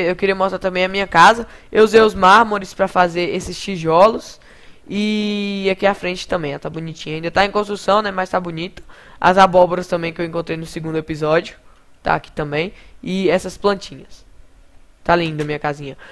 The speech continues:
Bom, mas agora eu vou procurar a Pokébola. Eu vou pegar os, eu vou assar esses ferros e pegar os recursos pra fazermos a,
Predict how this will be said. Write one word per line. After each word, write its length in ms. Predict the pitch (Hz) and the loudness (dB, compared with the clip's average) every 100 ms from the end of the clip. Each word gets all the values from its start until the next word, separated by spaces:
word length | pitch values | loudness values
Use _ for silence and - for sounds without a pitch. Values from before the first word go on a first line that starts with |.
| - - | -20 2
Bom, 220 | 208 247 | 6 8
mas 200 | 247 254 | 8 6
agora 640 | 233 214 214 254 208 - - | 6 8 10 10 8 2 0
eu 180 | 190 196 | -2 0
vou 380 | 190 208 214 - - | 2 2 2 -6 -6
procurar 340 | 190 196 190 | -2 4 6
a 120 | - | 6
Pokébola. 840 | - 196 214 165 160 185 220 240 - - | 2 0 -4 0 4 6 6 2 -6 -12
Eu 60 | 170 | -8
vou 80 | 175 | -2
pegar 280 | 185 175 180 | 2 4 2
os, 300 | 175 - - | 0 -10 -10
eu 140 | - | -6
vou 300 | 165 175 165 | -4 -2 -2
assar 340 | 143 156 - 156 | 0 -2 0 -2
esses 260 | 156 151 | -2 -12
ferros 440 | - 156 170 185 - - - - - | -4 0 0 -2 -16 -20 -20 -20 -8
e 440 | 190 196 196 190 - | -4 -2 -2 -4 4
pegar 280 | 190 185 185 | 6 6 4
os 120 | 185 | 2
recursos 540 | 196 - 175 175 165 | -4 -4 -8 -8 -10
pra 320 | - 165 156 | -2 -2 -2
fazermos 500 | - 165 156 160 160 | -4 -4 -4 -6 -6
a, 160 | 160 - | -6 -8